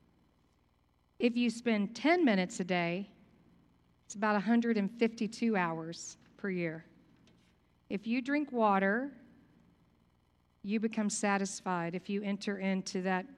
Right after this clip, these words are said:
drink of water thirsty. If you eat, you're fulfilled from a hunger standpoint. If you come into the holy presence of God, you will be changed for the good.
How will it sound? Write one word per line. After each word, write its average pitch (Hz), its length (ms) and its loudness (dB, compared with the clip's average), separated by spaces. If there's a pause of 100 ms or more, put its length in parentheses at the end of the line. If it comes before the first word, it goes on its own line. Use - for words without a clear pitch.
(140)
drink 202 200 -2
of 180 120 -8
water 175 260 -2 (140)
thirsty. 175 600 -8 (1080)
If 190 120 -10
you 208 240 -2
eat, - 540 0 (760)
you're 220 120 -4
fulfilled 190 800 0
from 196 200 -2
a - 20 -4
hunger 185 340 -2
standpoint. 170 720 -6 (440)
If 202 160 -6
you 277 120 2
come 247 340 0
into 254 220 0
the 220 120 2
holy 202 340 0
presence 208 920 -2
of 190 140 -10
God, 190 400 2 (640)
you 240 160 0
will 240 100 2
be 208 140 2
changed 180 760 -4
for 196 140 -4
the 180 100 -4
good. 170 400 -2